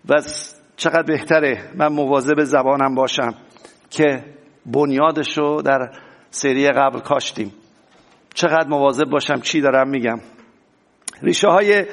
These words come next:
قضاوت غلط از کجا ناشی می‌شه؟ هم از درونه، هم، هم از بیرون که فرهنگمونه. متاسفانه از درون غرورامونه، حسادت‌هامونه، نبخشیدن‌هامونه،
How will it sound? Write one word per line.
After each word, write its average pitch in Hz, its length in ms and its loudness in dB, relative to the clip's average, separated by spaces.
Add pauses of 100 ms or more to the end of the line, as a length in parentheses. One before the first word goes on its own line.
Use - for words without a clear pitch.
(640)
قضاوت 170 600 2
غلط 175 600 2
از 147 220 -4
کجا 156 280 2
ناشی 160 360 0
می‌شه؟ 107 340 -4 (280)
هم 180 220 0
از 135 280 -2
درونه، 180 720 2 (800)
هم، 170 160 0
هم 185 140 2
از 143 260 0
بیرون 156 340 2
که 165 120 -2
فرهنگمونه. 131 920 -2 (120)
متاسفانه 117 800 -4 (1040)
از 156 200 -2
درون 196 380 2
غرورامونه، 185 880 2 (420)
حسادت‌هامونه، 170 1080 2 (580)
نبخشیدن‌هامونه، 160 1300 0